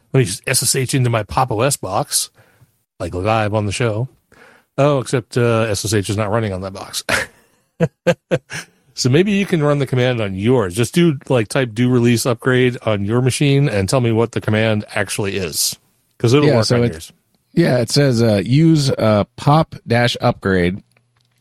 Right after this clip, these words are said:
Speaker 2: space release space upgrade instead.
Speaker 1: Yes. And I did that.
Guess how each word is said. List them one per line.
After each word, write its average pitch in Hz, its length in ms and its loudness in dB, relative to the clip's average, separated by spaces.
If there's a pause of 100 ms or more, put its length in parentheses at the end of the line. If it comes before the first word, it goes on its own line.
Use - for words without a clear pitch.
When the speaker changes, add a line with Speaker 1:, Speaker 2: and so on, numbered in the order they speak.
(100)
Speaker 2:
space - 420 0
release 101 440 2
space - 560 -2 (100)
upgrade 82 500 -2 (120)
instead. - 560 0 (560)
Speaker 1:
Yes. - 360 -4 (560)
And 107 140 -2
I 101 60 -2
did 147 200 2
that. 90 380 -8